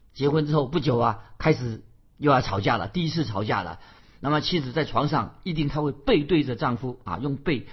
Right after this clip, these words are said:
对着丈夫。那么做丈夫的可能那个时候也是气冲冲的，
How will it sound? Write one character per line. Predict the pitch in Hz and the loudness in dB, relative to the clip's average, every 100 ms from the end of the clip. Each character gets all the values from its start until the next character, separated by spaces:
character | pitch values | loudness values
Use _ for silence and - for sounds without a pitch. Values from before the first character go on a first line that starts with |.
| - - | -18 -12
对 | - 139 | -4 -2
着 | 117 | 0
丈 | 135 110 | -2 -2
夫。 | 113 110 - - - | -4 -10 -16 -20 -4
那 | 165 | 0
么 | 175 | 2
做 | 185 | 2
丈 | 170 165 | 2 0
夫 | 139 147 | 0 -4
的 | |
可 | - 117 | -4 -2
能 | 135 | 0
那 | 180 | 0
个 | 160 | -2
时 | 139 | -2
候 | |
也 | 135 | -4
是 | 110 156 120 - - - - | -4 -4 -6 -8 -20 -18 -4
气 | - 175 | 0 2
冲 | - 185 | 2 4
冲 | - 170 | 4 4
的， | 143 - | 2 -2